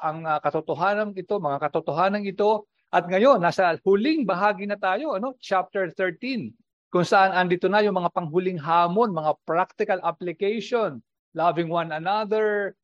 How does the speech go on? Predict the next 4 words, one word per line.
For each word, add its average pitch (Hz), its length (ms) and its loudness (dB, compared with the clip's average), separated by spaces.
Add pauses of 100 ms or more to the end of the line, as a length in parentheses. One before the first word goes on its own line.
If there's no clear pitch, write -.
(140)
keeping 170 320 -2
yourself 156 560 2 (160)
pure, 220 640 2 (400)
uh, 135 320 -2